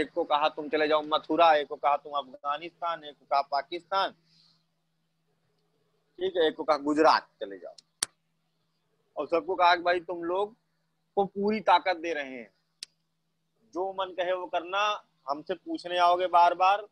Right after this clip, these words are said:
तो तुम लोग अच्छे से शासन नहीं कर पाओगे, अच्छे से राज्य का विस्तरण नहीं कर पाओगे, इसलिए तुम्हें हम पूरी ताकत देते हैं, एकदम राजा की तरह तुम समझो हो,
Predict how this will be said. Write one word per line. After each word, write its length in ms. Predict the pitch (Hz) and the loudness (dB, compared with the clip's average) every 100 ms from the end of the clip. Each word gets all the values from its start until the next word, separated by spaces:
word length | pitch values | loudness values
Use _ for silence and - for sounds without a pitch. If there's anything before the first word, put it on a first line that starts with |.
| - | -14
तो 80 | |
तुम 280 | 175 - 160 | -14 -14 -14
लोग 180 | 165 180 | -10 -8
अच्छे 400 | - 151 - 165 | -6 -8 -10 -12
से 60 | 156 | -4
शासन 380 | 156 143 160 | 2 2 0
नहीं 220 | 156 143 147 | -8 -10 -2
कर 160 | 151 | -2
पाओगे, 400 | 143 151 160 160 | 2 2 2 0
अच्छे 280 | 143 - 135 | -6 -6 -12
से 120 | 131 | -4
राज्य 280 | 135 135 131 | -2 -2 -4
का 120 | 139 | -6
विस्तरण 580 | 131 127 127 _ 147 165 | -6 -6 -14 _ 0 0
नहीं 180 | 165 160 | -6 -6
कर 160 | 165 | -6
पाओगे, 420 | 160 170 170 175 196 _ _ _ _ _ _ _ _ - | -2 -2 -2 -4 -16 _ _ _ _ _ _ _ _ -10
इसलिए 360 | 156 185 208 | -6 2 2
तुम्हें 380 | 208 196 185 202 | 2 -2 2 4
हम 200 | 190 196 - - _ _ _ | 4 2 -4 -20 _ _ _
पूरी 320 | 226 240 254 | 4 6 6
ताकत 360 | 226 196 196 180 | 6 4 4 -4
देते 300 | 170 170 180 | -4 -8 -8
हैं, 80 | 170 | -8
एकदम 440 | 160 156 151 165 | -10 -10 -6 2
राजा 320 | 160 160 180 | 4 4 4
की 140 | 170 156 | 0 -2
तरह 160 | 156 | -4
तुम 180 | 151 143 | -6 -8
समझो 440 | 139 135 127 131 | -12 -10 -4 -2
हो, 220 | 117 110 | -2 -4